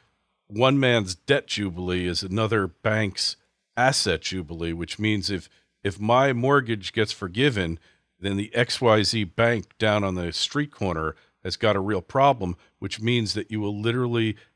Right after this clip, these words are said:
have to close down the banking sector and come up with a solution to it. So my feeling is, for individuals, you might need to do a complete jubilee. For businesses, it might be partial, 'cause if a company's sitting with, uh,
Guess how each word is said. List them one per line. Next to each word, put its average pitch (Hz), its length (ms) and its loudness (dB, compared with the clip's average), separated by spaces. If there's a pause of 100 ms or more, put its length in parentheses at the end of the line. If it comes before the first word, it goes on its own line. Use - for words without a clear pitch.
have 101 280 0
to 98 380 -4 (340)
close 123 380 2
down 107 240 4
the 98 40 -6
banking 104 480 -2
sector 85 560 -4
and 87 200 -10
come 98 240 -2
up 92 180 -4
with 92 220 -8
a 85 260 -4 (320)
solution 107 640 0
to 92 260 -2
it. 85 120 -2 (320)
So 110 240 0
my 127 160 2
feeling 117 400 0
is, 107 240 0 (1160)
for 107 260 0 (200)
individuals, 127 840 0
you 117 80 -4
might 107 220 -2
need 113 300 -2
to 104 80 -12
do 107 160 -2
a 95 40 -6
complete 117 520 -6
jubilee. 110 600 -2 (380)
For 104 160 0
businesses, 113 840 0
it 110 100 -6
might 101 220 0
be 107 80 -8
partial, 127 680 0 (300)
'cause 113 160 -2
if 113 140 -4
a 117 100 0
company's 120 560 -2
sitting 117 400 0
with, 104 320 -4
uh, 101 160 2